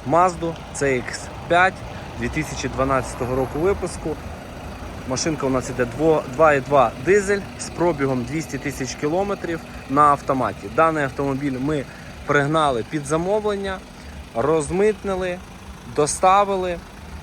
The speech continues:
поставили на облік, обслужили повністю, відхімчистили, відполірували, заправили кондиціонер. Та сьогодні наш водій вирушає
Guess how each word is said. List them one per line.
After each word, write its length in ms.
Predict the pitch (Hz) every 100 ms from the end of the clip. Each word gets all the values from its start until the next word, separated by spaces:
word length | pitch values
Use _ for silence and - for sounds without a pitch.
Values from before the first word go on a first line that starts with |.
| -
поставили 560 | - 139 - 160 151 151
на 140 | 139
облік, 420 | 147 208 196 185 - - - - -
обслужили 680 | 170 - 165 151 202 196 185
повністю, 680 | 180 185 170 156 - - 139 131
відхімчистили, 920 | 160 - 160 - 208 196 180 160 139
відполірували, 1000 | 147 - 151 151 156 170 202 202 185 - - -
заправили 640 | - 190 - 170 147 135
кондиціонер. 800 | 127 151 147 143 156 156 190 233 233 - - - -
Та 160 | 175 196
сьогодні 460 | - 151 175 147
наш 260 | 139 151 -
водій 400 | 135 123 190 180
вирушає 640 | 139 139 131 170 160 143